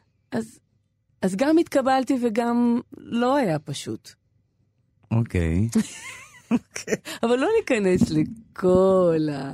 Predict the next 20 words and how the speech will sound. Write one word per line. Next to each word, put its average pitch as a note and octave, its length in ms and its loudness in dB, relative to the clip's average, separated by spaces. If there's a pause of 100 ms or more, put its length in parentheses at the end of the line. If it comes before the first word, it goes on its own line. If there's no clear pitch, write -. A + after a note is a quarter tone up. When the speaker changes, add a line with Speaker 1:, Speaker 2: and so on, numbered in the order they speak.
Speaker 2:
רגע. C4+ 500 -2 (640)
כי G3 140 4
למחול D3 840 0
הפרטי F3 440 0
שלך F#3+ 420 0
יש E3+ 240 -2 (320)
כמה E3 260 2
תחנות C#3+ 460 0
מקדימות. C3+ 720 2 (100)
Speaker 1:
נכון. D3 440 -8 (1000)
נכון. D#3 260 -14
Speaker 2:
כמה D#3 240 2
שנים F3 340 4
היית E3 260 4
באנסמבל? C#3 600 2 (100)
Speaker 1:
שנתיים. D3 600 -6 (1300)
Speaker 2:
ואחרי B2+ 440 0
זה? G#2+ 140 -4 (840)
Speaker 1:
ואחרי B3 600 0
זה, A#3 500 -2